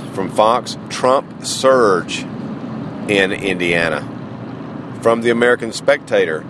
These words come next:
"Indiana primary will decide the fate of Obamacare."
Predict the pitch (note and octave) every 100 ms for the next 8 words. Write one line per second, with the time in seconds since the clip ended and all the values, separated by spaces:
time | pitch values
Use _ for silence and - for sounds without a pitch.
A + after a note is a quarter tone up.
0 | - B2+ D3+ D#3+ D3+ - - B2+ C3 C3
1 | C3 C3 A2+ F#2+ F#2+ - A2+ A#2+ B2+ A2
2 | - A#2+ A#2+ B2+ G#2 A2 A2 - - G2+
3 | G2 C3+ B2 F#2+ E2 D2